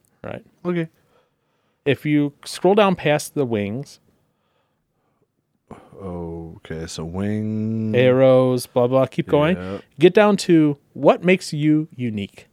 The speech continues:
Speaker 2: Oh, boy. Okay.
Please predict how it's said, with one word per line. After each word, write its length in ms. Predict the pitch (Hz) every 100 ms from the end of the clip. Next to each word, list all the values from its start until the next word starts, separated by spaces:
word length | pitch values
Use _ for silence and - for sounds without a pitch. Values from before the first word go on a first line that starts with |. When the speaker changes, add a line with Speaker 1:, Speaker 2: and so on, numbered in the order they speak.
| _ _ _ _ _ _ _ _ - - 82
Speaker 2:
Oh, 80 |
boy. 520 | 69 71 55 65 76 - - - - -
Okay. 480 | 82 - - 57 67